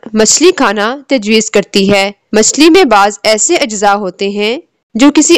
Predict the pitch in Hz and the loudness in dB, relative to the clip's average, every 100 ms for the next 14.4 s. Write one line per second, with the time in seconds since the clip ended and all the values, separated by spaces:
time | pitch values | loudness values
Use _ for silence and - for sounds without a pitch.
0 | - 247 302 202 196 208 226 277 - 269 | 2 2 2 0 -2 -2 0 -2 0 2
1 | 285 285 202 190 202 185 190 185 196 _ | 4 4 0 0 -2 -2 -2 -2 -4 _
2 | _ 262 269 220 196 196 285 294 311 311 | _ -2 0 2 2 2 0 2 0 2
3 | 339 339 - - 202 190 190 185 240 262 | 2 2 0 -4 -2 -2 -2 0 2 2
4 | 294 - _ _ - 285 - 285 262 214 | -2 -8 _ _ -4 0 4 4 4 0
5 | 269 392 285 196 185 208 202 202 214 220 | 0 0 0 -2 -2 -2 0 0 0 0
6 | _ 220 294 370 240 233 196 190 - 277 | _ 0 0 0 -2 -4 -4 -6 -2 -2
7 | 226 180 185 190 202 196 196 _ _ _ | 0 -2 -2 -4 -2 -2 -4 _ _ _
8 | - 285 - 415 415 208 185 180 220 254 | -2 -2 2 0 0 -2 -4 -2 0 0
9 | 427 _ _ _ _ 214 208 - 302 311 | -2 _ _ _ _ -6 -2 0 0 2
10 | 370 381 359 240 208 220 220 427 349 214 | 2 2 2 0 2 2 4 2 2 2
11 | 185 185 202 196 196 185 185 233 339 - | 0 0 -2 0 2 2 2 0 -2 -4
12 | 220 226 247 - 190 - 185 196 190 190 | -2 2 2 0 -6 -2 -2 0 -4 -6
13 | - - 226 - 359 370 311 277 294 269 | -6 -4 -2 0 2 2 2 2 0 -4
14 | 302 - 220 294 | -6 -8 -6 -6